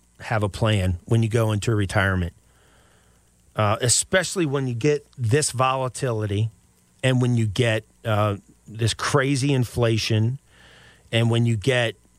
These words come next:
the type of policies that are coming from inside the Washington Beltway. I mean, it's just one gut punch after another. So you wanna make sure that, uh, your ducks are in line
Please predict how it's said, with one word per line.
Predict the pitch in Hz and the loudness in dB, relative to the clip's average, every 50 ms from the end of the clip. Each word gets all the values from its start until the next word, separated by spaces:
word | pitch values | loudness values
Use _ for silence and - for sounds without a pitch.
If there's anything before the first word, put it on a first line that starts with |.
| _ _ _ _ | _ _ _ _
the | 123 117 104 98 113 107 | -10 -8 -6 -4 -4 -4
type | - - - 143 131 120 117 | -4 -2 0 0 0 0 -2
of | 107 - | -4 -6
policies | - - - 151 156 151 147 131 - - 113 107 107 101 101 | -4 0 0 0 2 0 -2 -4 -6 -8 -6 -6 -6 -4 -2
that | 120 113 | -2 -2
are | 110 | -2
coming | - - - 143 135 123 120 113 110 110 113 117 - | -2 -2 0 0 0 2 0 0 0 0 -2 -2 -4
from | - - - 127 117 120 | -10 -4 0 0 2 2
inside | 127 131 127 117 - 139 123 117 117 113 110 110 - _ _ _ _ _ _ _ _ _ - | 2 0 0 0 0 0 2 2 0 -2 -4 -8 -14 _ _ _ _ _ _ _ _ _ -4
the | 120 | -2
Washington | 117 123 127 127 123 - - 117 110 - 117 107 | 0 2 2 0 0 -2 -2 -4 -2 0 -2 0
Beltway. | 92 127 123 127 127 110 104 101 98 95 92 95 104 - - - - - - - - _ - - | 2 2 0 0 0 -2 -2 -2 -2 0 -2 -2 -4 -6 -10 -18 -20 -20 -20 -20 -20 _ -8 -2
I | 123 120 | 0 0
mean, | 120 120 117 117 | 2 2 0 0
it's | 135 160 160 - - | 0 -2 0 -2 -6
just | - - 156 143 131 120 110 - - - _ | -4 -2 0 0 0 0 -2 -4 -8 -10 _
one | 135 113 120 127 135 139 151 156 147 135 117 104 | -2 0 2 2 2 2 0 0 -2 -4 -4 -2
gut | - 147 143 143 - _ | -2 -2 -2 -2 -6 _
punch | - - 143 131 123 117 - - - - | -6 -4 -2 -2 -2 -4 -6 -10 -10 -4
after | - 120 127 127 127 - - 131 117 113 | -2 0 0 0 -2 -4 -4 -2 0 0
another. | 107 110 113 117 117 113 104 90 82 95 - _ - - - - - _ | 2 2 2 2 0 0 -2 -6 -10 -12 -14 _ -20 -20 -20 -20 -20 _
So | - - - 135 | -16 -4 -2 0
you | 120 120 117 | 0 2 2
wanna | 117 131 151 165 170 | 2 2 2 2 2
make | 165 156 143 123 | 0 0 -2 -2
sure | - - - 143 135 131 127 120 120 | -4 -4 0 0 2 2 2 0 -2
that, | 113 107 117 107 98 101 - - _ _ - | -2 -2 -2 0 0 -2 -4 -6 _ _ -2
uh, | 107 101 98 98 98 - | 0 0 2 0 -2 -2
your | 127 113 113 | -2 -2 -2
ducks | 95 - 143 135 131 - - 151 | 0 2 0 0 0 0 -4 -4
are | 143 131 | -2 -2
in | 127 120 | -2 0
line | 117 117 113 113 110 110 107 107 104 95 | 0 0 0 0 0 0 0 0 -2 -2